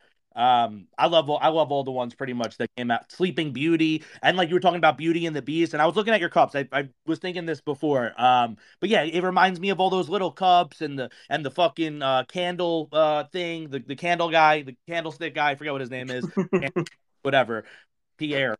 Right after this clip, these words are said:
Speaker 1: thing, like, I don't know, but. <laughs> But it reminds me of the little cups and, like, "Do your best, do your best," and all that shit. So it definitely has that vibe, that positivity, that spirit to it. Um, we are in the last two minutes here,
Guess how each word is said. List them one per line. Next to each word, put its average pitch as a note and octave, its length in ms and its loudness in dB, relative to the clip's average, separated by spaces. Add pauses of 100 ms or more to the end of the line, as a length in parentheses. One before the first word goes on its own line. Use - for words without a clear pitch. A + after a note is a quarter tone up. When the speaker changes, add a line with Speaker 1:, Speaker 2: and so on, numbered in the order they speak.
(280)
Speaker 1:
thing, G#2+ 180 -10
like, A2 220 -2
I B2 80 2
don't A#2 80 -2
know, F2 160 -10 (240)
but. C#3 220 0 (1000)
<laughs> D#4 120 6 (760)
But E3 100 4
it F#3 120 6
reminds F3+ 380 2
me F#3+ 120 -4
of F3+ 100 0
the E3+ 60 -4
little D#3+ 200 -2
cups D3+ 360 2
and, C#3 80 -8
like, B2 160 -8
"Do A#2+ 80 -8
your D#3 280 -2
best, D#3 520 0
do B2 100 -10
your C#3 480 -4
best," E3+ 460 -4
and B2+ 180 -6
all D3 140 0
that C#3+ 180 -2
shit. A2 240 -8
So C3+ 280 -2 (200)
it D3 140 -6
definitely G3+ 340 -4
has E3+ 200 4
that C#3 200 -4
vibe, C3 280 0
that A#2 180 -6
positivity, A#2+ 640 -6
that A#2 240 -8
spirit A#2 480 -8
to D3 220 -2
it. C#3 180 -6 (300)
Um, A#2 460 4 (100)
we D#3+ 180 -6
are F#3 260 6
in G#3 120 -2
the G#3 80 -4
last F#3+ 280 0
two F#3 120 -6
minutes D#3+ 320 -6
here, F3+ 340 -6